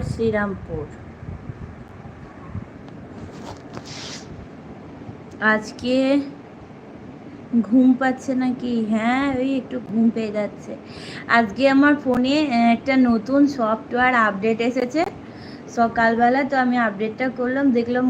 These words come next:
বাহ, এটা খুব সুন্দর একটা ফিচার দিয়েছে, ওই ভিডিও ব্লার যে অপশনটা, ওটা দিয়ে দিয়েছে। আমি তো খুব হ্যাপি <laughs> হয়ে গেছি যে ভিডিও ব্লার অপশনটা দিয়ে দিয়েছে,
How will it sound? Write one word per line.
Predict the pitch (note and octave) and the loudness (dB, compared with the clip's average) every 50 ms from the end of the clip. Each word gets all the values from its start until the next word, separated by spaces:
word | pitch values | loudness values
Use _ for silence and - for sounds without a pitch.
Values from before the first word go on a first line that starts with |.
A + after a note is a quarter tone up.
| B3 | 4
বাহ, | A3+ B3+ A#3 G#3 - - - - - - - - - | 4 2 2 0 -4 -10 -14 -16 -16 -16 -16 -10 -6
এটা | - G#3 B3 C#4 | -4 0 0 0
খুব | C#4 C#4 - D#4+ D#4+ D4+ - - - | 0 0 2 2 2 2 0 -2 -2
সুন্দর | - B3+ B3+ B3+ B3+ B3+ C#4 D4+ D#4 | 0 2 4 4 6 8 8 8 8
একটা | D4+ C#4+ - - C#4 C#4 | 8 6 4 0 0 0
ফিচার | - D4 C4+ B3 - - C4+ C4+ C4+ C4 A3+ G#3+ | 2 0 0 0 0 0 0 0 0 0 -2 -2
দিয়েছে, | A3 B3+ B3+ A#3 A3 G#3+ - - G#3+ F#3+ F#3 F#3 - - - - - - - | 0 2 2 2 2 0 -2 -2 -2 -2 -2 -2 -4 -6 -2 -2 -2 -2 2
ওই | G#3+ A3 A#3 | 2 2 4
ভিডিও | G#3 A#3 B3+ B3 A#3+ C4+ C#4+ D4 | 4 4 4 6 8 8 10 10
ব্লার | C4 G#3+ B3 C4 A#3+ A3+ A#3 A#3+ C4 B3+ B3 - - - - - - - - - G3+ | 8 8 6 8 10 10 10 10 8 6 2 -4 -10 -12 -16 -16 -16 -14 -14 -10 2
যে | A#3 C4+ | 6 6
অপশনটা, | C4 B3 B3 - - - C4+ C4 C4 A#3+ - D4+ F4+ A4 A4 - - - - - - - - - - | 6 6 6 0 -2 -2 0 0 0 0 2 2 2 2 0 -4 -10 -14 -14 -12 -12 -12 -12 -10 -2
ওটা | - A3+ A3+ B3+ B3+ | -2 0 2 2 2
দিয়ে | B3 G#3+ B3 B3 A3 | 2 2 0 0 0
দিয়েছে। | G3+ A#3 A#3 A3+ A3 G#3+ G#3+ A3 | 2 2 4 4 2 2 2 2
আমি | G#3+ G#3+ A3+ B3 B3+ | 2 2 2 0 0
তো | - D4 D4+ | 0 -2 -4
খুব | D4+ - D4+ D#4 D4 C#4 | -2 0 0 0 0 0
হ্যাপি | - A3+ A#3+ B3 A#3+ - D#4+ D#4 D4 | 2 2 2 2 6 8 10 10 10
<laughs> | B3+ | 10
হয়ে | C#4 A#3+ D4+ B3 C4+ C#4 | 10 8 8 6 6 4
গেছি | A#3 A#3+ A3+ A#3 G#3+ - - - G#3 G#3 G3+ F#3+ F#3 - - - - - - - - - - - - - - | 4 4 2 2 2 0 -6 -8 -6 -6 -6 -6 -8 -12 -16 -18 -18 -12 -10 -10 -10 -10 -12 -14 -12 -6 -4
যে | A3 G3+ G3+ A3+ A3+ G#3+ G#3 G#3 G3+ G3 G3 F#3+ F#3+ - - - - - - - - - - - - - - - - - - - - - - - - - - - - - - - - - - - - - - - - - - - - - - - - - - - - - - - - - - - G3+ | -2 0 2 2 2 4 2 2 0 -2 -4 -6 -8 -10 -12 -10 -10 -10 -10 -10 -12 -14 -16 -14 -12 -12 -8 -8 -8 -8 -8 -12 -12 -10 -10 -10 -10 -10 -12 -14 -14 -16 -16 -16 -14 -14 -14 -14 -14 -12 -10 -8 -8 -8 -8 -10 -12 -16 -18 -18 -18 -18 -18 -18 -16 -16 -16 -14 -14 -12 -10 -6 -2
ভিডিও | G3+ A#3 A3+ - B3 C4 C#4 | 0 0 2 4 4 4 4
ব্লার | A3+ A3 A#3+ A#3 A#3+ B3 B3+ B3+ | 6 6 6 8 8 8 8 8
অপশনটা | B3 B3 B3 - C4+ B3 A#3+ A#3 B3 | 6 6 4 0 -2 0 0 2 0
দিয়ে | A3+ G3+ A3 G#3+ | 0 2 0 0
দিয়েছে, | G3 A3 G#3+ G#3+ C#4 | 2 2 0 0 0